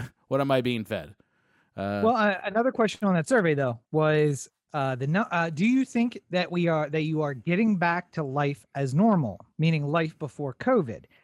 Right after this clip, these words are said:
Speaker 2: And a surprising seventy-five percent of people said, "Yes, we're getting back to life, uh, as normal," which was surprising for me since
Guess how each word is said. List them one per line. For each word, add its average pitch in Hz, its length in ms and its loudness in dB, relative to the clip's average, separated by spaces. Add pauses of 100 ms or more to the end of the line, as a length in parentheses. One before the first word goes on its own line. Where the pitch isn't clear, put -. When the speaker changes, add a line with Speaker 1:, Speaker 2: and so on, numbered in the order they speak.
(220)
Speaker 2:
And 160 200 0
a 165 100 2
surprising 170 640 -2
seventy-five 220 720 0
percent 202 240 0
of 220 60 0
people 143 300 -2
said, 147 420 -4 (520)
"Yes, - 480 -4 (100)
we're 160 100 -2
getting 175 200 2
back 160 200 0
to 156 100 -2
life, 131 320 -4 (360)
uh, 135 200 -4
as 160 180 0
normal," 202 300 2 (420)
which 190 200 0
was 208 200 2
surprising 262 640 0
for 190 160 -2
me 220 680 0
since 214 460 0